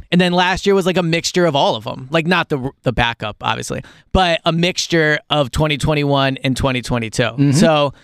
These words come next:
Speaker 1: just watching the Chiefs-Bills game, you know, you, you watch that game and you go, "Man, the Eagles could never beat these teams." But they did beat those
Speaker 2: Mm-hmm.
Speaker 1: teams. And they can get back to what those were.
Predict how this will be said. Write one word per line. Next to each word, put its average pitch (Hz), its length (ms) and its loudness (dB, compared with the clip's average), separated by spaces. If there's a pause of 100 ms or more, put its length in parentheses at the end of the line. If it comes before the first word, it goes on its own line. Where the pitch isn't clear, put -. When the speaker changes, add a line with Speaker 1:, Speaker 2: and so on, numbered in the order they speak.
(280)
Speaker 1:
just 135 160 0
watching 170 440 0
the 151 100 0
Chiefs-Bills 147 600 -2
game, 117 420 -2
you 156 80 2
know, 165 80 2
you, 160 200 -2
you 160 180 0
watch 160 340 0
that 156 140 0
game 147 340 0
and 135 100 -2
you 135 80 -2
go, 123 280 0 (260)
"Man, 165 240 2
the 151 80 0
Eagles 170 240 0
could 147 180 -2
never 139 300 0
beat 127 300 -6
these 123 200 -20
teams." - 400 -20 (720)
But 165 320 0 (520)
they 160 120 2
did 185 260 -2
beat - 200 -14
those - 180 -10
Speaker 2:
Mm-hmm. 147 80 2
Speaker 1:
teams. 208 320 -2 (160)
And 180 540 0
they 165 180 0
can 202 300 0
get 180 180 -2
back 156 240 -2
to 156 100 -4
what 151 260 0
those 139 220 0
were. 120 360 0